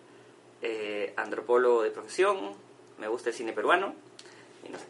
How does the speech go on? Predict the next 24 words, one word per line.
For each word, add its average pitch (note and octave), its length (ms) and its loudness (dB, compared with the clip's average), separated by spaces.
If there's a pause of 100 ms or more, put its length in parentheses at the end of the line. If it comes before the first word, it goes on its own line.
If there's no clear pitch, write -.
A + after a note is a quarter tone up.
en - 60 -20
fin. - 960 6
<laughs> A#3+ 400 -8 (220)
Eh, A#2 260 12
bueno, G#2 220 2
Ponte F3 320 6
Mosca F3 280 4
es F3+ 100 0
un - 60 -2
proyecto E3 420 2
que D3+ 100 -2
nace D3 360 2
en D3+ 100 -2
el C3 160 -2
dos A#2 160 -2
mil C3+ 420 -2
tres. - 680 0 (1080)
Eh, G#2+ 1200 0 (840)
bueno, - 200 -6
en A#2+ 120 -6
ese A#2+ 120 -8
tiempo C3 360 4
yo B2+ 600 6 (200)
jugaba A#2 440 8